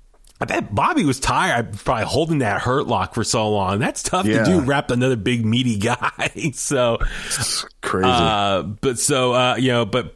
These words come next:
Speaker 1: uh, Brock was in the hurt lock, and so, um, you know, he went up to the ropes in the corner, um, and he was trying to reverse the hold, but ultimately he fell backwards and landed on top of Bobby Lashley,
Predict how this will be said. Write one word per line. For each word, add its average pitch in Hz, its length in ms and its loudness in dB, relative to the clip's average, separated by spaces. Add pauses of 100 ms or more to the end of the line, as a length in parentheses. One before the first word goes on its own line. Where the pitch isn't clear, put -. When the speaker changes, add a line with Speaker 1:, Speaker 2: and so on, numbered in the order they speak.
(120)
Speaker 1:
uh, 107 360 0 (580)
Brock 131 480 2
was 120 220 0
in 120 100 2
the 113 80 0
hurt 131 320 -2
lock, 98 380 0
and 107 180 0
so, 101 340 0
um, 90 480 0
you 107 120 2
know, 98 80 0
he 101 100 0
went 117 140 2
up - 80 -4
to 120 80 -2
the 107 40 0
ropes 110 260 0
in 110 60 0
the 104 60 0
corner, 101 580 0 (380)
um, 87 640 0 (320)
and 101 60 0
he 104 60 2
was 98 100 -2
trying 123 160 0
to 107 40 0
reverse 113 360 0
the 120 100 -2
hold, 104 300 0
but 113 120 -2
ultimately 110 640 0 (240)
he 117 160 -2
fell 147 300 0
backwards 107 1000 0
and 110 260 0
landed 123 300 0
on 113 80 0
top 143 300 -2
of 107 80 -2
Bobby 107 280 2
Lashley, 117 1000 0